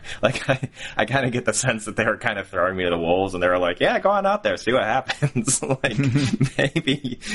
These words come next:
Speaker 1: you know, maybe you'll get a-, attacked by villagers with pitchforks or something. I think they were kind of <laughs> just doing a little experimentation on my, uh, at, at my expense. It, it was funny because, uh, you know, I've been talking to my wife about this,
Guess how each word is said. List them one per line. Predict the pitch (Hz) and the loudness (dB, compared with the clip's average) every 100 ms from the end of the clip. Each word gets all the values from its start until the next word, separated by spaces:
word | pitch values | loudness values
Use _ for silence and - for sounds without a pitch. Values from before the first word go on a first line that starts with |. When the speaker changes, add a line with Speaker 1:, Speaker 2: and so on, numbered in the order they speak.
| 175 | -4
Speaker 1:
you | 113 | 2
know, | 110 98 | 2 2
maybe | 92 104 92 | 2 2 2
you'll | 95 | 0
get | 95 87 | 0 2
a-, | 185 - - - | 0 -4 -8 -2
attacked | 98 - 98 95 | 0 0 -2 0
by | 90 | -2
villagers | 85 92 90 92 90 | 0 0 0 -2 -2
with | 85 | -2
pitchforks | 107 - 95 87 87 | -2 0 0 0 0
or | |
something. | 82 82 82 82 | -2 -2 0 0
I | |
think | 87 92 | 0 0
they | 90 | 0
were | 85 | 0
kind | - 87 87 | 0 -2 -2
of | |
<laughs> | - - - - - - - - - | -2 -6 -4 -6 -6 -8 -8 -6 -2
just | 101 98 | 0 2
doing | 101 95 | 0 2
a | |
little | 90 87 | 2 0
experimentation | 85 - 92 92 90 104 92 92 87 | 0 0 0 0 -2 -2 -2 -2 -2
on | 78 80 | 0 0
my, | 80 82 | 0 2
uh, | 78 80 | 0 -2
at, | 82 82 | -2 0
at | 87 82 | -2 0
my | 87 82 | -2 -2
expense. | - - 90 82 82 - | -4 -2 0 -2 -8 -2
It, | 139 | 0
it | 127 | 2
was | 147 143 | 0 0
funny | 160 143 110 | -2 0 -2
because, | 104 110 98 90 | -2 0 0 2
uh, | 82 73 - | 0 0 -2
you | 98 | 0
know, | 90 | 0
I've | 85 | 0
been | 85 | 0
talking | 98 90 87 | 0 0 -6
to | - | -6
my | 80 | -2
wife | 76 82 85 - | 2 2 0 -2
about | 78 73 73 | -2 -2 -2
this, | 71 69 - | -8 -8 -8